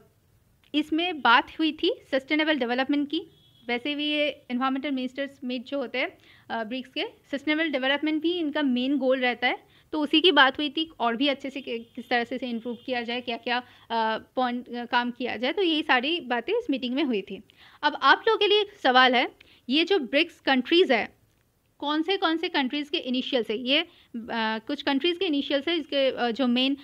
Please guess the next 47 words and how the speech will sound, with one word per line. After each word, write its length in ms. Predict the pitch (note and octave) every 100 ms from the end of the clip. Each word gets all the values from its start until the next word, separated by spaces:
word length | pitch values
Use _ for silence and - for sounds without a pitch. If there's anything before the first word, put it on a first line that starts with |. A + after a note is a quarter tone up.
| - _
पांच 200 | C#4 C4
कंट्री 380 | C#4 B3+ - C#4+
है, 140 | D#4+ C5+ - B3+
उनके 180 | B3
इनिशियल्स 420 | C#4+ B3+ - D4 D4
को 120 | D#4
मिला 240 | C#4 A#3
के 160 | A3+ F4 - _ A#3+
ये 280 | A#3+ A#3+ - - -
ब्रिक्स, 360 | G#3 D4 - -
अ, 400 | A#3+ A3+ A3 G#3+ - _ _ _ _ _ _ _
बनते 240 | A#3+ C4 C4+
हैं, 100 | D4
ब्रिक्स, 220 | C4+ C4+
अ, 260 | A3+ A3+ A3 -
वर्ड 300 | A3 B3 G#3+
जो 160 | C4
है 120 | B3 A#3+
बना 320 | A3 A3 A3
है। 160 | D4 - - -
तो 60 |
आप 240 | C4 C4+ C#4
लोगों 120 | D4
को 80 | D#4
कमेंट 320 | B3+ C4 D#4
सेक्शन 280 | E4 E4+ E4
में 100 | E4+
ये 100 | E4
बताना 320 | C4 C4 C4
है 80 | F#4
कि 160 | A#4 G#4+
कौन 160 | C4+
से, 120 | B3+ D4
कौन 160 | C#4
से 100 | E4
कंट्रीज़ 500 | E4+ C4+ A#3 D4+ D4+
है 260 | - B3+ A#3
इसमें। 360 | G3+ - F#3+ - _ _ _ _
तो 80 | D#4
चलिए, 260 | D4+ D4+ F#4+
आज 240 | E4 C4+
के 80 | D#4
लिए 180 | D#4 D#4+
ज़्यादा 260 | B3+ A#3+
न्यूज़ 300 | B3+ A#3 A#3+ A3
नहीं 260 | G#3+ D#4
था 260 | E4+ E4